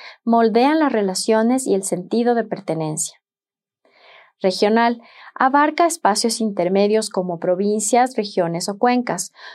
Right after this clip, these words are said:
Su estudio permite identificar patrones más amplios como distribución de recursos, dinámicas económicas o cohesión territorial.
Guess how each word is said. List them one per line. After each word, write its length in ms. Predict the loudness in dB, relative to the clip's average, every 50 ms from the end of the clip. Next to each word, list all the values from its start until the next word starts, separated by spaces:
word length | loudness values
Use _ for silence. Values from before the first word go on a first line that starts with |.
| -20 -20
Su 220 | -12 -4 0 0 0
estudio 600 | 0 0 -2 0 0 2 2 4 2 2 2 -2 -6 -18 -20 -8 _
permite 460 | 0 2 4 4 2 2 2 0 0
identificar 760 | 2 2 0 0 0 -2 -4 -6 -6 -4 0 0 0 0 0
patrones 640 | 0 -2 0 0 0 2 2 0 0 -2 -4 -6 _
más 400 | -2 0 0 0 0 -2 -2 0
amplios 520 | 0 0 0 0 0 0 0 0 0 -2
como 260 | -2 -2 -2 -2 -2
distribución 680 | -2 -4 -6 -6 -6 -6 -4 -4 -6 -4 -4 -4 -2 -2
de 80 | -2 -4
recursos, 800 | -6 -8 -10 _ -2 0 0 0 0 0 0 0 0 0 -2 -8 -14 -18 -20 -20 -20 -18 _ -6
dinámicas 800 | -2 0 0 2 2 2 2 2 0 0 -2 -4 -4 -2 -4
económicas 1000 | -4 -4 -4 -4 -2 -2 0 0 0 0 -2 -2 0 2 2 2 2 0 -4 -8 _ -20 -20 -20 _ _ 2
o 240 | 4 4 4 4 0 _ _ _ _
cohesión 500 | 0 2 2 2 2 2 0 0 0 0
territorial. 640 | 0 -2 -2 -4 -4 -4 -4 -4 -4 -6 -8 -10